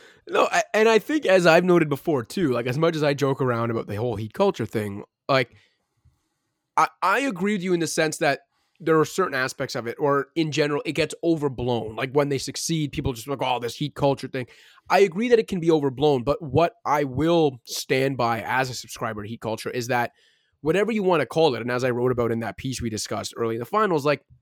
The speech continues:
there is something about the way they operate that is hard to pinpoint, that is slightly unique compared to other teams. Now,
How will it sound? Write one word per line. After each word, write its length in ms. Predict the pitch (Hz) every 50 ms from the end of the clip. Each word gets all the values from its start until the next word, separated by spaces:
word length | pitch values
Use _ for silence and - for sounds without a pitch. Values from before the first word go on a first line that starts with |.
| _ _ _ _ _ _ _ _ _ _ _ -
there 200 | 135 160 170 180 -
is 180 | 185 170 147
something 640 | - - - - 190 190 202 - - 220 220 208 185 -
about 500 | - 156 131 - 139 135 139 147 143 -
the 80 | 147 131
way 280 | 117 123 123 123 127
they 200 | 120 117 117 117 - -
operate 600 | 107 110 107 - - 107 101 98 101 101 101 - _ _ _ _ _ _ _ _ -
that 420 | 127 139 143 135 135 131 - - _ -
is 220 | 202 196 202 202
hard 360 | 156 - - 160 160 160 151 -
to 100 | 156 139
pinpoint, 600 | - - 151 147 143 - - 147 151 151 151 147
that 180 | 151 151 151 _ -
is 280 | 190 208 220 208 -
slightly 400 | - - 165 160 160 160 - 160
unique 300 | 160 151 143 139 139 135
compared 280 | - 135 117 131 120 117
to 80 | - -
other 120 | 123 117
teams. 260 | - 208 202 156 127
Now, 220 | 139 139 131 127